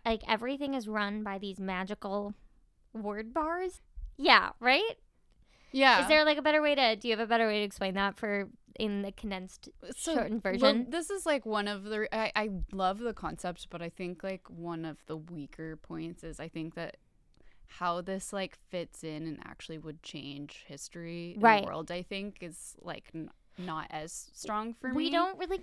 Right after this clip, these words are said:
Speaker 1: get, like, when did this first occur? Like, when did someone come up with this? Has this always been around and in existence? Like, I feel like I was a little thrown by that.
Speaker 2: Yeah, I mean, to be honest, I couldn't tell you for sure. I don't
Speaker 1: No.
Speaker 2: remember <laughs> if she
Speaker 1: No,
Speaker 2: did
Speaker 1: yeah.
Speaker 2: that. But, uh, I just remember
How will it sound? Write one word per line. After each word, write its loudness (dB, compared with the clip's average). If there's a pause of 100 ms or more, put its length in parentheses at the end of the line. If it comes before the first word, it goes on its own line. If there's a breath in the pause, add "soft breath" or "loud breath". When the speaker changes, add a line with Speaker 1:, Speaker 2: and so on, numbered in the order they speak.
Speaker 1:
get, 0
like, 0
when 0
did 0
this -6
first -6
occur? 2
Like, -2
when 6
did 0
someone -4
come -6
up -2
with -2
this? 0
Has -4
this -4 (100)
always 4
been -2
around 0
and -2
in -2
existence? -2
Like, 0
I 0
feel 4
like 2
I 2
was -6
a -6
little -6
thrown -6
by -6
that. -6 (260)
Speaker 2:
Yeah, 2
I 10
mean, 8
to -6
be 2
honest, 2
I 0
couldn't 0
tell -4
you -4
for -6
sure. -8
I -6
don't 4
Speaker 1:
No. 8
Speaker 2:
remember 0 (100)
<laughs> 0
if -2
she -4
Speaker 1:
No, 8
Speaker 2:
did 2
Speaker 1:
yeah. 6
Speaker 2:
that. -2
But, -2 (420 loud breath)
uh, 2
I 0
just -4
remember 0